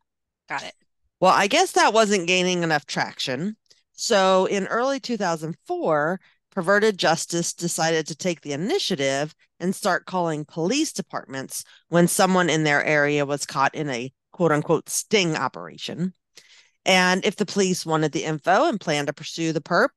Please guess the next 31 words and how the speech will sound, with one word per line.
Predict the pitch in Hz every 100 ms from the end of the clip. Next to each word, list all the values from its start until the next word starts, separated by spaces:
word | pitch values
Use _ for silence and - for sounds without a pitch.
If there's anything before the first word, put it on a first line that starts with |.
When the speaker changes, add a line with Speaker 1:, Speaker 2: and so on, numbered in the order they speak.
| -
Speaker 2:
then | 165 156 160 -
Perverted | - 120 123 135 147
Justice | 196 214 220 -
would | 156
give | 139 131
them | 127
everything | 127 131 165 208 240 262
they | 311
had. | 254 165 170 254 - _ _ _ _
Um, | 170 175 170
but | 226
again, | 269 339 208 151
if | 156 -
they | -
didn't, | 156 220 175 165 233
then | 170 139 170 208 214 _ -
the | 135
information | 147 165 170 170 185
would | 185
be | -
published | 180 143 156 165
on | 175
the |
website. | 151 - - - - _ _ _ _ _ _ - - - -
Now, | 202 196 190
naturally, | 196 269 392 427 349 320 302 269
there | 247
were | 226 220
people | 214 180 196
who | 185
criticized | - 254 170 143 151 123 123 127